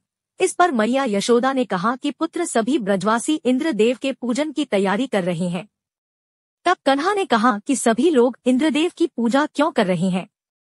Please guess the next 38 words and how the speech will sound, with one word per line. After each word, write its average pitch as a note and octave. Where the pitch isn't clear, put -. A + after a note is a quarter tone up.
इस F#4
पर G4
माता A#3+
यशोदा B3+
उन्हें B3
बताते G3
हुए B3
कहती F3+
है, F3+
"इंद्रदेव F4+
वर्षा A3+
करते F#3+
हैं F3+
और C4+
जिससे C4+
अन्न D#4
की F4
पैदावार A#3+
अच्छी D4+
होती G#3+
है F#3
और D4+
हमारी C4
गायों A3+
को E4+
चारा C#4+
प्राप्त G#3+
होता F3+
है।" E3
तब E4+
कान्हा D4
ने G4
कहा B3+
कि C4
वर्षा G#3
करना A3
तो C4
इंद्रदेव B3